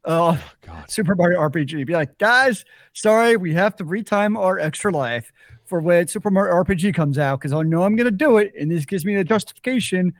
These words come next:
Speaker 1: of my family not killing me."
Speaker 2: <laughs> Yeah, I, I would need more than twenty-four hours, though.
Speaker 1: Yeah, I actually had, like, people at work,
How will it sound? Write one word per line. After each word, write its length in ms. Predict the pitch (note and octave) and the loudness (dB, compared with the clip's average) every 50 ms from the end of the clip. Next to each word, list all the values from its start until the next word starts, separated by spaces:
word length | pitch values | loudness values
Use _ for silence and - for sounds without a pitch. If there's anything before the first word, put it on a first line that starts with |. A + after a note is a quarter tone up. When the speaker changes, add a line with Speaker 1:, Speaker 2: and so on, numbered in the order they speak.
| _ _ _ _ - | _ _ _ _ -4
Speaker 1:
of 100 | E3+ D3 | -2 0
my 120 | E3+ D#3 | 0 0
family 340 | - - E3 E3 E3 E3+ E3 | 0 -2 -2 0 0 2 2
not 220 | E3 D#3+ E3 - - | 0 0 -2 -2 -4
killing 260 | - D#3 B2 A2 F#2+ | -4 -4 -4 -6 -10
me." 100 | F2+ _ _ _ _ - - - | -16 _ _ _ _ -20 -8 -4
Speaker 2:
<laughs> 520 | D#4+ - - _ - - - _ _ D4 - _ _ _ _ _ _ _ _ _ _ _ _ _ | -4 -4 -4 _ -8 -8 -8 _ _ -14 -14 _ _ _ _ _ _ _ _ _ _ _ _ _
Yeah, 240 | - G#2+ B2+ - | -10 -10 -8 -4
I, 160 | C3+ C3 C3+ C#3 - | -4 -4 -4 -4 -4
I 80 | C#3+ | -4
would 160 | B2+ A#2 A#2 G#2+ | -4 -4 -4 -4
need 140 | G#2+ G#2+ | -4 -6
more 280 | G2+ G2 G2 G2 G2+ G2+ | -4 -4 -4 -2 -2 -2
than 120 | F#2+ F2+ | -4 -6
twenty-four 420 | - - F#2 E2+ D#2+ - E2 D#2+ D#2 | -8 -10 -10 -10 -10 -10 -10 -8 -8
hours, 240 | D#2 D2+ D2 - _ | -8 -10 -12 -14 _
though. 160 | E2+ E2 D#2+ _ _ _ _ _ _ _ _ _ _ _ _ _ _ _ _ _ _ _ _ _ _ _ _ _ _ _ _ B4 A#4 A#4+ C5 _ _ _ _ _ _ _ _ | -20 -20 -20 _ _ _ _ _ _ _ _ _ _ _ _ _ _ _ _ _ _ _ _ _ _ _ _ _ _ _ _ -20 -20 -20 -20 _ _ _ _ _ _ _ _
Speaker 1:
Yeah, 180 | F#3 G3 G3+ A3 - | 0 0 0 0 0
I 120 | G3+ G#3 | 0 2
actually 340 | A#3+ C4 - - C4+ B3 A#3 G3+ | 2 2 0 0 -2 0 2 2
had, 300 | G#3 G3 F#3+ F#3 F3+ G3 | 2 2 2 0 0 0
like, 220 | F#3+ F3 D#3+ - | 0 0 0 -2
people 300 | - - F3 D3+ F#3 F#3+ | -4 -6 -4 -4 -4 -4
at 200 | E3 D#3 E3 - | -4 -4 -4 -4
work, 300 | - D3 D#3 D#3+ D3+ - | -4 -2 -2 -2 -4 -4